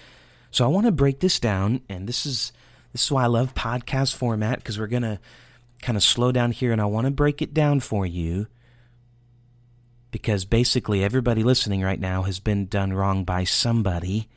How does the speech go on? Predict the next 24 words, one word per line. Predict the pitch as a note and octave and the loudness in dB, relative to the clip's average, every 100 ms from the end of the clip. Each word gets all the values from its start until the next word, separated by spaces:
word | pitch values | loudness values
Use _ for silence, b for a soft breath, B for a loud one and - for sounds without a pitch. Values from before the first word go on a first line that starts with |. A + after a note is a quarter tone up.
| b b b b b - | b b b b b -8
and | F#2+ | -2
maybe | A2 A2+ A2 | 0 2 0
they're | G2+ F#2+ | 0 -2
not | F#2 B2 - | -2 -2 0
sorry, | - F2+ E2 E2+ F2+ B2+ _ _ _ _ _ _ _ _ _ _ _ _ _ _ _ _ _ _ - | -2 -2 -10 -8 -6 -8 _ _ _ _ _ _ _ _ _ _ _ _ _ _ _ _ _ _ -8
right? | G2 - | -6 -4
And, | A#2 G#2+ | -4 -2
and | A2+ A2+ | -2 0
what | C3+ | 0
does | C#3 A#2 | -2 -4
repentance | A#2 - B2+ A2 G2+ A#2 | -6 -4 -4 -4 -8 -6
really | G2+ | -2
look | A#2 C#3 | -2 0
like, | A2+ A2 G2+ | -2 -4 -4
and | F#2+ | -8
how | B2 A#2 | -6 -6
do | |
you | G#2 G#2+ E3 | -6 -6 -4
walk | C3+ A2 - F#2 | -2 -4 -6 -8
in | D#2 | -10
the | |
freedom | D#2 F#2 F2+ F#2+ | -10 -12 -10 -10
of | F2+ | -8
that? | E2 | -10